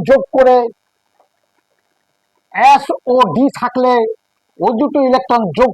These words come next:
করে হবে এস এবং ডি যোগ করে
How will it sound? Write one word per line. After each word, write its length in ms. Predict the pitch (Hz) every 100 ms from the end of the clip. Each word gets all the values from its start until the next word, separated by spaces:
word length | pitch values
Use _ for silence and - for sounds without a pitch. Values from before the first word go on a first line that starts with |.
| -
করে 200 | 240 233 226 214 - _ _ _
হবে 260 | 208 214 233 214 - _ _ _ _ _ _ _ _ -
এস 260 | 202 254 - 254
এবং 160 | 247 247 226 170
ডি 160 | 156 269 254 233 - _ _ _ - 131
যোগ 140 | 247 277 277
করে 220 | 247 247